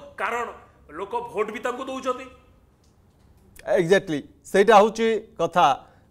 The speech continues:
Speaker 2: ଯେ ଏତେ ସବୁ ସତ୍ତ୍ୱେ ସେମାନଙ୍କ ପାଖରେ ଗୋଟିଏ ଉତ୍ତର, ଆପଣ ଯାହା ପ୍ରଶ୍ନ ଉଠେଇବେ, ଯେ କାହିଁକି ଚାଷୀଙ୍କର ଏ ସମସ୍ୟା, କାହିଁକି, ଯେଉଁ ସମସ୍ୟା ଆପଣ ଉଠେଇବେ, ଗୋଟିଏ ଉତ୍ତର ଶାସକ ଦଳ ପାଖରେ ଯେ ଜ-,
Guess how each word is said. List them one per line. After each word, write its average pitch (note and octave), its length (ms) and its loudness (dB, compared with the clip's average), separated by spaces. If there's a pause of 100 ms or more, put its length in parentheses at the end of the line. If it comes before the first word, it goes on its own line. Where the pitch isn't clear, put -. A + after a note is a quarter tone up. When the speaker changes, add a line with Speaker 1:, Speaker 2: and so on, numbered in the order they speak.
Speaker 2:
ଯେ F3+ 280 2
ଏତେ A#3 280 6
ସବୁ G3 640 2 (220)
ସତ୍ତ୍ୱେ D#3+ 580 2 (920)
ସେମାନଙ୍କ F#3+ 360 0
ପାଖରେ G3+ 280 2
ଗୋଟିଏ G3+ 680 4
ଉତ୍ତର, F3 340 4 (440)
ଆପଣ F#3 280 -2
ଯାହା F3 300 8
ପ୍ରଶ୍ନ B3 340 4
ଉଠେଇବେ, F3 640 2 (320)
ଯେ F3+ 160 -4
କାହିଁକି G#3+ 320 4
ଚାଷୀଙ୍କର G#3+ 480 0
ଏ G#3+ 120 2
ସମସ୍ୟା, G3 440 -2 (160)
କାହିଁକି, A3 380 2 (540)
ଯେଉଁ G#3+ 200 6
ସମସ୍ୟା A#3+ 400 0
ଆପଣ G#3+ 240 0
ଉଠେଇବେ, F3 420 0 (400)
ଗୋଟିଏ A#3+ 380 6
ଉତ୍ତର A3 340 6 (480)
ଶାସକ F3+ 380 0
ଦଳ G3 240 4
ପାଖରେ E3+ 380 0 (400)
ଯେ E3 140 -4
ଜ-, D#3+ 260 0